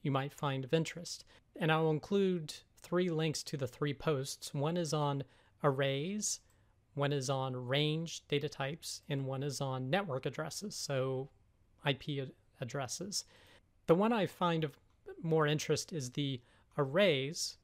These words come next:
where he goes over a particular use case where these could be advantageous, and goes over loading data and showing you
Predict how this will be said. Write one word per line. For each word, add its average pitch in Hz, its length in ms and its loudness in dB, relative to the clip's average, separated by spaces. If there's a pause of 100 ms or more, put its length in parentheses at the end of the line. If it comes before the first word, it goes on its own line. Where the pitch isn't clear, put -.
(280)
where 165 120 4
he 151 120 2
goes 147 280 6
over 147 200 0
a 143 60 0
particular 143 720 0
use 165 260 -2
case 151 340 -2
where 143 160 2
these 139 240 -6
could 131 240 -10
be 135 240 -6
advantageous, 139 960 -2 (420)
and 151 180 4
goes 143 220 4
over 139 220 0
loading 135 420 0
data 131 260 2
and 127 220 -4
showing 131 380 -2
you 131 100 -4